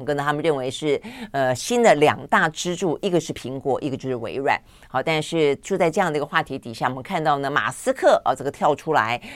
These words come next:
呃，呼吁啊，说大家要缓一缓啊，这个要希望啊，这个等于是给一个禁令啊，等于是在，呃，Chat G P T啊，在还没有做好一些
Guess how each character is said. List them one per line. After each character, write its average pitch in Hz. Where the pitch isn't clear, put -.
呃， 135
呼 262
吁 269
啊， 127
说 147
大 143
家 143
要 135
缓 165
一 247
缓 170
啊， 139
这 143
个 143
要 139
希 -
望 208
啊， 123
这 147
个 139
等 131
于 139
是 147
给 139
一 147
个 160
禁 180
令 147
啊， 123
等 123
于 131
是 139
在， 127
呃 123
，Chat 190
G -
P 196
T 208
啊， 123
在 -
还 131
没 180
有 202
做 196
好 123
一 117
些 156